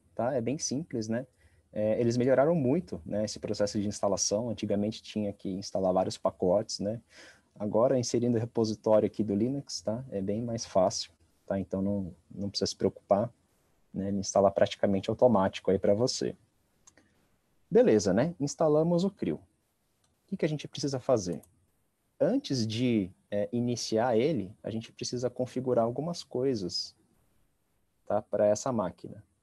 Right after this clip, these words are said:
Então, tem um arquivo, né, chamado crio ponto conf.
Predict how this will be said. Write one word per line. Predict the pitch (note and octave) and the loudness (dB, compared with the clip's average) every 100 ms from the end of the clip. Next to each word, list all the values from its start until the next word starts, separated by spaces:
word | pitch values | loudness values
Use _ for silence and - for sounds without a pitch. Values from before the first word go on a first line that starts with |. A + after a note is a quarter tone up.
| _ _ _ | _ _ _
Então, | A2 D3 | -10 -8
tem | D3 G3 G#3+ | -2 0 2
um | D#3+ | 0
arquivo, | A#2+ - D#3+ E3 F#2+ D#2 - | 0 -2 0 0 0 -8 -10
né, | A2 A#2 | -6 -4
chamado | - A#2+ A#2+ A2+ | -4 -4 -4 -6
crio | _ C#3 F#3 A3+ - | _ -2 -2 -4 -4
ponto | - F3+ F#3+ | -2 -2 -4
conf. | F#3 - G#2+ F#2 - | -4 2 2 2 -6